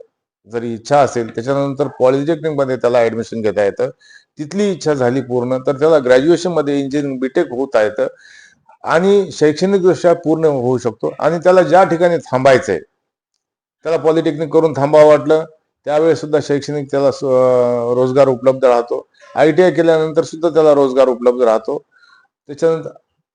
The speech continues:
ती गोष्ट त्यांनी स्वतःनी ठरवायची, त्याच्या पालकांनी ठरवायची.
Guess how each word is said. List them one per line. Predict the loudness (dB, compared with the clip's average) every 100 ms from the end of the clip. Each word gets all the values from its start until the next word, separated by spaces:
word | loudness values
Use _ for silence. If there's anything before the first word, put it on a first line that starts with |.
| _
ती | -10 -4
गोष्ट | 2 2 0
त्यांनी | -2 -2
स्वतःनी | -2 -2 0 0
ठरवायची, | -2 -2 2 2 0 -4
त्याच्या | -4 -4
पालकांनी | 0 0 2 0 -2
ठरवायची. | -2 0 2 0 -8